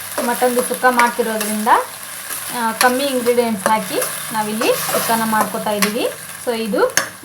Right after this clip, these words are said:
ಎಣ್ಣೆನಲ್ಲೇ ಒಂದು ಎರಡು ಮೂರು ನಿಮಿಷ ಫ್ರೈ ಆಗಬೇಕು ಟೊಮೆಟೊ. ಇವಾಗ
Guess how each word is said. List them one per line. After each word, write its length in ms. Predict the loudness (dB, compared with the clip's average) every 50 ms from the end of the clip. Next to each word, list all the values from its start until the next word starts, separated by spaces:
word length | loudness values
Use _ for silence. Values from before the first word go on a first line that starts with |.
| -4 -4
ಎಣ್ಣೆನಲ್ಲೇ 540 | -2 -2 -2 -2 -2 -2 0 2 4 4 4 4 2 -8 -6 -4
ಒಂದು 140 | -4 0 2 2
ಎರಡು 120 | 4 4 2 -2
ಮೂರು 120 | -2 -2 -2 -4
ನಿಮಿಷ 180 | -4 0 2 2 2 2 2 0
ಫ್ರೈ 160 | 4 6 8 8 6 4
ಆಗಬೇಕು 320 | 0 -2 -6 -4 -4 -2 -2
ಟೊಮೆಟೊ. 320 | -2 -2 0 2 4 4 4 2 0 -8 -12 -12 -14 -14 -16 -16 -16 -16 -16 -16 -14 -14 -14 -12 -12 -12 -14 -14 -14 -14 -14 -14 -14 -14 -14 -14 -14 -14 -16 -16 -14 -14 -14 -14 -12 -12 -12 -12 -14 -16 -16 -14 -14 -14 -14 -14 -14 -14 -12 -12 -12 -12 -12 -14 -14 -14 -14 -14 -14 -14 -14 -16 -16 -14 -14 -14 -14 -14 -12 -8 -8 -8 -8 -8 -12 -14 -14 -14 -14 -14 -14 -14 -14 -10 -6 -4 0
ಇವಾಗ 180 | 0 0 0